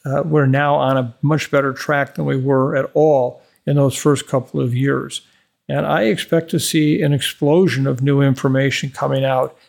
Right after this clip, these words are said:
in the next nine to twelve months. For those who are suffering from long covid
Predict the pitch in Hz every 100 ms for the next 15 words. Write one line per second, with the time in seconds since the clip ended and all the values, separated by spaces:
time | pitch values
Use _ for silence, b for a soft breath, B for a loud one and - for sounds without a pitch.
0 | b - 175 185 143 131 127 - 135 127
1 | 123 - 131 120 123 135 127 - - _
2 | _ _ _ _ _ - 151 139 185 175
3 | - 165 143 - 151 139 143 127 135 -
4 | _ _ - 131 139 139 127 139 135 135
5 | 139